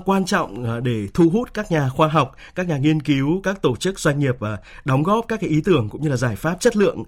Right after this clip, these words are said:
tham gia cuộc thi đấy ạ, thì, à, chính là giá trị của giải thưởng ạ. Ờ, theo ông, à, Nguyễn Thế Trinh ạ, việc các cái đội tham gia có cơ hội nhận được, à, tổng giải thưởng trị giá mười lăm tỷ đồng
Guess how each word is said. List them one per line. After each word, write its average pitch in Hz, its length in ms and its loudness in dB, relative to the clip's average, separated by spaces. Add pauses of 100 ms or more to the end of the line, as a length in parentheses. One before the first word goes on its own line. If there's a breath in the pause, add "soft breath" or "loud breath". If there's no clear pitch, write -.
(220 loud breath)
tham 156 160 0
gia 151 100 0
cuộc 131 180 -6
thi 151 160 2
đấy 139 120 -4
ạ, - 60 -14 (240 soft breath)
thì, 120 140 -4
à, 104 120 -6
chính 120 220 -4
là 127 180 -4 (140)
giá 110 200 -6
trị 151 240 -6
của 110 80 -8
giải 101 160 -6
thưởng 104 180 -2
ạ. 90 80 -8 (460 loud breath)
Ờ, 131 280 -4 (160)
theo 233 180 2
ông, 220 240 2
à, 214 120 0
Nguyễn 196 240 0
Thế 190 120 2
Trinh 196 180 0
ạ, 175 120 0 (140)
việc 147 240 0
các 208 120 -2
cái 202 100 -2
đội 196 240 0
tham 175 200 2
gia 170 260 2
có 151 160 -4
cơ 170 120 -4
hội 170 180 -2
nhận 151 180 2
được, 147 220 0
à, 117 120 -4 (260 loud breath)
tổng 135 160 4
giải 117 160 -2
thưởng 113 220 -2
trị - 140 -6
giá 117 340 -4
mười 165 160 4
lăm 165 180 2
tỷ 131 140 -2
đồng 123 220 2